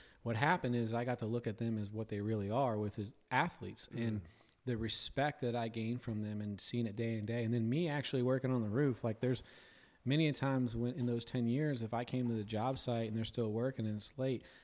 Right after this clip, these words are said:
Speaker 1: I'm gonna clean the ground. I'm gonna help with the shingles. Like, they love to see that,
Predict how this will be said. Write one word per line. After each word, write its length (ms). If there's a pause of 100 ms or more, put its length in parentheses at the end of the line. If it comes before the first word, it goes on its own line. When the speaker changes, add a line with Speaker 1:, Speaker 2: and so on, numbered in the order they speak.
Speaker 1:
I'm 100
gonna 140
clean 180
the 60
ground. 360
I'm 120
gonna 100
help 220
with 80
the 100
shingles. 460
Like, 160
they 240
love 340
to 100
see 260
that, 300